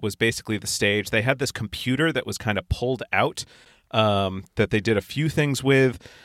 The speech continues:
Uh, the main stage, so they had, like, the backdrop to it,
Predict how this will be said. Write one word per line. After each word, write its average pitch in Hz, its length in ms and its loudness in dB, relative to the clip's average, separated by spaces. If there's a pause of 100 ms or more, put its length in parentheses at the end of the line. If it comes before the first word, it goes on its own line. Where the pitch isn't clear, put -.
(220)
Uh, 120 280 4
the 127 160 0
main 151 460 2
stage, 120 800 0
so - 180 4
they 123 120 6
had, 127 260 4
like, 107 200 0
the 104 100 -4
backdrop 165 560 2
to 190 160 4
it, 190 100 0